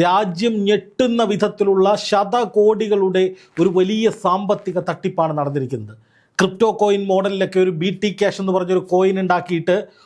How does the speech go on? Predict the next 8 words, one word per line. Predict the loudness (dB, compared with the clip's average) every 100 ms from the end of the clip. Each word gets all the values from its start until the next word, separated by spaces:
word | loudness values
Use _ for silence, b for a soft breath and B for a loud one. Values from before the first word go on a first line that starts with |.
| b
ഒരു | 2 2 0
വാല്യൂവും | 0 0 0 0 0
ഇല്ലാത്ത, | 0 0 0
ഒരു | 0 2
നിലനിൽപ്പുമില്ലാത്ത | 2 0 0 2 -2 -4 -4 0 0 -2
ഈ | -4
കോയിൻ്റെ | -2 0 0 0 0
പേരിൽ | 0 0 0